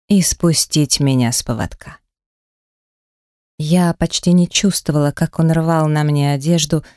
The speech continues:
продираясь к телу. Все мое существо обернулось тлеющим вожделением,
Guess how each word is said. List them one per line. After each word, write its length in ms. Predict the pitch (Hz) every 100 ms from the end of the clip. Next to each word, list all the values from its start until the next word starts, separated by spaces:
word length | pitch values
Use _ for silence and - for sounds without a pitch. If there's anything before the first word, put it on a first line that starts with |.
| _ _
продираясь 640 | 180 165 160 147 143 139 -
к 80 |
телу. 420 | - 143 127 120 - _ _ _ _ _ _ -
Все 160 | -
мое 220 | 208 208 185
существо 720 | 196 185 202 - 180 190 180
обернулось 580 | 151 160 165 185 170
тлеющим 580 | - 175 165 156 - 165
вожделением, 800 | 156 147 147 165 180 180 170 160